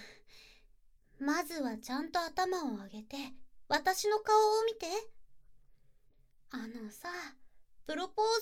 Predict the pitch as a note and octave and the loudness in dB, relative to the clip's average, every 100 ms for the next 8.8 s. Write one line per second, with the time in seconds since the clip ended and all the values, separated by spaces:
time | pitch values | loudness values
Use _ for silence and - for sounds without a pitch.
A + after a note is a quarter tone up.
0 | G#4+ E4+ D4 C4 D4 B3+ A3+ - F4+ - | 2 0 -4 -4 -2 -2 -6 -10 -12 -8
1 | E4 C4+ C4+ F4+ A4 A#4+ A#4+ A#4+ B4 B4+ | -6 -4 -2 0 0 0 -4 -4 -4 -2
2 | A4+ E4+ D4 B3+ A3 B3 B3+ C4 - - | -2 -4 -8 -10 -10 -4 -4 -4 -14 -18
3 | - - - _ - - - B3+ B3+ C4 | -20 -20 -20 _ -20 -20 -16 -6 -4 0
4 | F4 G4 A4 G#4+ G#4 A4 A4+ G#4+ D4 C#4+ | -2 0 2 2 2 -2 -2 0 0 -2
5 | - - - - C4+ C4 B3+ - _ - | -12 -20 -20 -20 -12 -10 -10 -18 _ -20
6 | - - _ - F#4+ - D4+ E4 _ - | -18 -18 _ -8 -8 -4 -8 -8 _ -20
7 | _ E4 D4+ C#4+ D4 D4+ D4 B3+ A3+ A3 | _ -8 -4 0 0 0 -2 -2 -10 -16
8 | - - - E4+ F4 C4 B3 G4 | -18 -20 -6 -2 0 -2 -2 -4